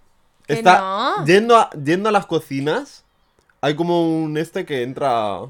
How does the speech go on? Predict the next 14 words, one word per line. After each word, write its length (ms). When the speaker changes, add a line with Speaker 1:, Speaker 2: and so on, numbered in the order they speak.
Speaker 1:
Ah, 220
vale. 280
Speaker 2:
a 120
Speaker 1:
Pero 160
es 60
Speaker 2:
la 80
Speaker 1:
como 100
Speaker 2:
sala 140
Speaker 1:
un 60
Speaker 2:
común. 140
Speaker 1:
invernadero, 540
¿no? 160
Hufflepuff. 540
Speaker 2:
¿Sí? 180